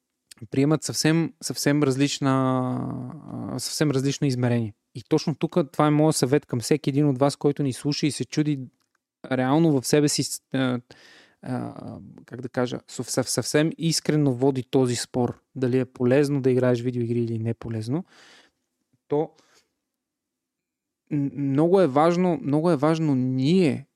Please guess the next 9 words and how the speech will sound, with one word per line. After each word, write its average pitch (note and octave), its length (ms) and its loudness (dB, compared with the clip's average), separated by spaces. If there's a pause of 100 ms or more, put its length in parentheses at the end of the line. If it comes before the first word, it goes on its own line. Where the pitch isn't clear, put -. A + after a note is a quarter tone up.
(140)
какво D3 340 0
успяваме C3+ 800 0 (280)
да, A#2+ 460 -6 (100)
да C3 140 0
извлечеме B2+ 720 -2
и B2 240 -4
ние C#3 600 0 (180)
ясно C3+ 680 0 (760)
да C3+ 420 0